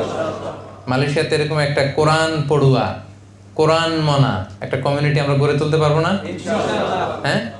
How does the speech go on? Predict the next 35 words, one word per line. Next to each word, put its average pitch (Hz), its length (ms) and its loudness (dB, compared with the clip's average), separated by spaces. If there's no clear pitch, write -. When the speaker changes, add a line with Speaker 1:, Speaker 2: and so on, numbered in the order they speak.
Speaker 2:
ইনশাআল্লাহ। - 680 -12
Speaker 1:
পারবো 147 280 0
ইনশাআল্লাহ? 170 520 0
Speaker 2:
ইনশাআল্লাহ। - 1120 -10
Speaker 1:
ইনশাআল্লাহ। - 380 -10
তাহলে 139 160 0
ছয় 156 120 0
নম্বর 180 260 0
দায়িত্ব 180 340 2
হচ্ছে 185 180 0
reflection 165 600 0
according 135 340 2
to 131 100 -2
understanding। 101 480 -6
Note 156 220 2
করবেন, 165 520 0
কোরআন 131 280 0
পড়ে 147 240 2
পড়ে 151 120 2
বুঝে 139 260 0
বুঝে 156 300 0
যদি 135 180 2
দেখলেন 135 320 0
যে 123 80 0
আপনার 113 320 0
কোনো 120 140 -4
কিছুতে 120 320 -6
ভুল 156 340 0
জানা 135 220 0
আছে, 101 340 -6
নিজেকে 127 240 -2
সংশোধন 143 420 -2
করে 113 160 -2
ফেলবেন 98 240 -10
মুহূর্তেই। 110 460 -8